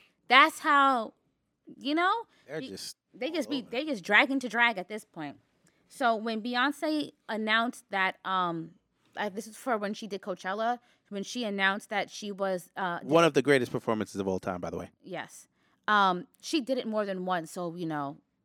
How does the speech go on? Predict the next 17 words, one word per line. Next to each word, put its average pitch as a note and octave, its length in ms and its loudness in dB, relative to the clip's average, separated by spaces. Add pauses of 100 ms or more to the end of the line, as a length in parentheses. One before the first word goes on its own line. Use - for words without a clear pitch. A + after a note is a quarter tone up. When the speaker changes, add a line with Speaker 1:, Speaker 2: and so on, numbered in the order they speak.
Speaker 1:
it - 120 -8
was F3+ 120 -8
the E3 100 -12
first D#3 240 -14
Coachella C#3+ 320 -12
performance. - 480 -20 (320)
So, G3 440 0
<laughs> A3+ 180 -2
um, F#3+ 360 0
Speaker 2:
Was B2+ 140 -8
that C#3 200 -2
the A#2 100 -6
yellow C3 360 -2
or A2+ 100 2
the G#2 100 -6
pink E2 340 -14 (880)
outfit? - 380 -10